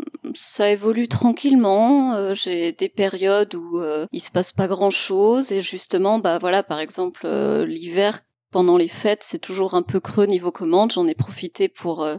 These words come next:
pour créer une boutique parce que j'avais eu de la demande, surtout juste avant les fêtes. Donc là, maintenant, euh, c'est, c'est cool. Je peux proposer un truc carré aux gens. Et, euh,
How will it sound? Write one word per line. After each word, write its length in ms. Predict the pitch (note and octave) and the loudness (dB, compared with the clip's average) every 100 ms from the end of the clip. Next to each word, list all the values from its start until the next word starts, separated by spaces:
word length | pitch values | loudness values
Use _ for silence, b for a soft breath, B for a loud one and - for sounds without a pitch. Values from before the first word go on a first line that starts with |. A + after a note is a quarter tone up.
| - | -2
pour 200 | F#3+ - | -2 -2
créer 200 | - F#3+ | -2 2
une 140 | F#3+ F#3 | 2 2
boutique 440 | G3 - A3 - | 0 -2 -2 -2
parce 220 | D#3+ - | -2 -4
que 100 | F#3+ | -4
j'avais 340 | F3+ F3 E3 E3+ | -2 -2 -2 -4
eu 40 | |
de 100 | D#3+ | -2
la 120 | E3+ | -4
demande, 560 | E3+ F3+ G3 G3+ F3 D#3 | 0 2 4 2 2 -2
surtout 320 | - F3 - | -2 -4 -10
juste 320 | F#3+ F3+ - | -6 -4 -2
avant 180 | F3 E3 | 0 2
les 120 | F3 | 2
fêtes. 480 | F3 - F#3+ - - - | 0 -2 -2 -2 -6 0
Donc 220 | F3 E3+ | 0 2
là, 100 | F#3+ | 2
maintenant, 540 | F3 - F#3+ F#3+ F#3+ | 2 0 -2 -2 0
euh, 220 | E3 D#3+ F#3 | -4 -6 -6
c'est, 460 | - - F3 E3+ E3+ | -4 -4 -6 -12 -8
c'est 260 | - - | -8 -8
cool. 320 | E3 - G3+ G#3 | -10 -2 -2 0
Je 100 | - | -4
peux 140 | D#3+ | -6
proposer 400 | - - E3+ F3 | -6 -4 0 2
un 80 | E3+ | 2
truc 260 | - E3+ | 0 -8
carré 340 | - F3 E3+ F3+ | -2 0 2 2
aux 100 | E3+ | 2
gens. 400 | E3 F3+ G3+ A#3 - - | 2 2 2 0 -6 -8
Et, 280 | F3+ F3 | -6 -4
euh, 480 | E3+ E3 E3+ F3+ F3 | -6 -8 -10 -14 -14